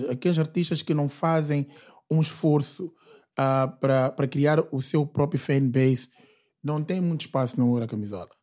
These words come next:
Porque o Amor à Camisola é tipo a faculdade. Não é like, "Hey guys, um puto começou ontem, tem duas músicas. We're gonna give you the same space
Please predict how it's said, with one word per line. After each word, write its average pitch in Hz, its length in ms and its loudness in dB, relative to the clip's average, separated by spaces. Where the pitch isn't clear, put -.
Porque 127 200 -2
o - 20 4
Amor 160 220 4
à - 20 2
Camisola 151 380 2
é - 20 -6
tipo 151 240 -4
a 131 40 0
faculdade. 117 560 -4
Não 131 220 0
é 143 140 2
like, 127 400 0
"Hey 139 220 2
guys, 123 560 -2
um 135 240 -4
puto 135 320 -4
começou 123 400 -2
ontem, 135 360 0
tem 131 160 0
duas 123 220 -2
músicas. 117 600 -2
We're 131 100 0
gonna 127 240 0
give 127 240 0
you 135 60 2
the 123 100 0
same 143 300 0
space 127 560 2